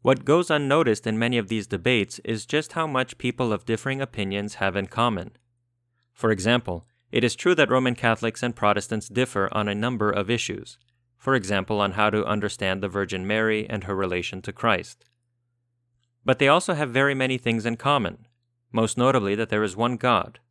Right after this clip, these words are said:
the Father, and one Lord, Jesus Christ. It is true that Roman Catholics and Protestants differ on things that both sides consider to be of grave importance. But they can also be mistaken about how important the points of disagreement really are,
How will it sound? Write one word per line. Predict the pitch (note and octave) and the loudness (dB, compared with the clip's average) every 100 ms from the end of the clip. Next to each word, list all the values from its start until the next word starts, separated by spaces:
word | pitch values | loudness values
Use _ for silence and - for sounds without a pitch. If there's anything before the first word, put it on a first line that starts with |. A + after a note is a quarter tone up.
| - | -4
the | G#2 | -2
Father, | A#2 A2 F2+ - _ _ _ _ _ | 2 2 0 -8 _ _ _ _ _
and | G#2 G2 | -4 -2
one | G2 B2+ A2 | 0 0 2
Lord, | G2+ G2 F#2+ F#2+ _ - | 2 2 0 -6 _ -10
Jesus | F#2+ F2 F2+ | -8 -6 -8
Christ. | - G2+ F2 - - _ _ _ _ _ _ _ _ _ _ - | -4 0 0 -2 -18 _ _ _ _ _ _ _ _ _ _ -2
It | A#2 | 0
is | A#2+ | 0
true | - - E3+ | -2 0 2
that | C#3 | 2
Roman | B2+ B2+ A#2+ | 2 2 0
Catholics | - A#2 - A#2 | 0 0 0 -6
and | A2 G#2 | -6 -2
Protestants | G#2+ G#2 G2+ G#2+ G2 | 2 2 0 -6 -8
differ | G2+ A2+ B2 - F#2 - | -4 -2 0 -2 -2 0
on | G2+ | -2
things | F#2 B2 G#2 G2 | 0 -2 -2 -2
that | G2+ E2+ | -6 -2
both | A2 C3+ | -2 -2
sides | - G#2 G2 F#2 | -4 -2 -2 -2
consider | - G2 A#2+ G#2+ | -8 -6 -4 -4
to | G2 | -4
be | F#2 F#2+ | -2 -2
of | - | -2
grave | F#2+ F#2+ F2+ | -2 -2 -2
importance. | F2+ - G#2 E2+ - - _ _ _ _ _ _ _ _ _ _ | -6 -4 -4 -4 -12 -20 _ _ _ _ _ _ _ _ _ _
But | - A#2 | -2 2
they | B2 | 2
can | C3 | 2
also | C3 D#3 C#3 | 0 0 0
be | A2+ | 0
mistaken | G#2+ G2+ - B2+ G#2 F#2+ | -2 -2 0 -2 -2 -4
about | F2+ G2 | 0 -2
how | - B2+ B2+ | 0 0 0
important | A2 - B2 G2 F#2+ - | -2 0 0 0 -6 -10
the | G#2+ G#2 | -10 -6
points | A2 G2+ | -4 -4
of | F#2+ F2 | -6 -8
disagreement | F#2+ G2+ F#2+ F2+ F2+ F2+ | -8 -6 -6 -6 -6 -6
really | F#2+ F#2+ - | -4 -2 2
are, | A#2 - - | 2 2 -4